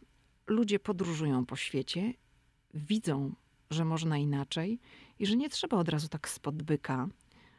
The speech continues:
że jak się jest uprzejmym, to wszystkim żyje się lepiej. No ale w Stanach ta uprzejmość,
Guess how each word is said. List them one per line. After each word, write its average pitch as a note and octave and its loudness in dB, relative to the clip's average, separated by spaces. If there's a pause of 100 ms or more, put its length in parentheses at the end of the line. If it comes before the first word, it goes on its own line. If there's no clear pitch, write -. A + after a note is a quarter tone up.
(240)
że F3+ -4
jak F3 -4
się - -2
jest - -6
uprzejmym, F#3 0 (580)
to E3+ 0
wszystkim - 0 (220)
żyje E3+ -2
się - 0
lepiej. F3+ 0 (520)
No G#3 4
ale A3 2 (160)
w - -18
Stanach G3 0
ta - -4
uprzejmość, E3 -2